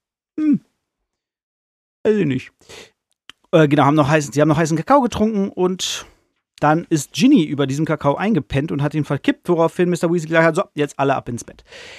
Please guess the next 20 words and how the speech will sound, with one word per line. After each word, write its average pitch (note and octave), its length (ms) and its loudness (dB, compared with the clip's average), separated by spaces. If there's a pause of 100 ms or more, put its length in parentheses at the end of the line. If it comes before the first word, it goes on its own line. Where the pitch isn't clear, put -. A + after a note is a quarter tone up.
Harry G3+ 320 0
hat E3+ 180 -2
sich - 120 -14
hingelegt, G3 460 -2
hat - 300 -10
probiert C3 220 -6
zu - 80 -12
schlafen, F3+ 400 0
hat C3+ 100 -4
noch C3+ 100 -4
ein C3 60 -4
bisschen B2+ 180 -8
davon B2 120 -16
geträumt, C3+ 400 -6
wie E3+ 100 -16
er D#3+ 140 -8
selber D3+ 460 2
den C#3+ 280 -4
Wronski-Bluff C#3+ 920 -4
macht. - 380 -6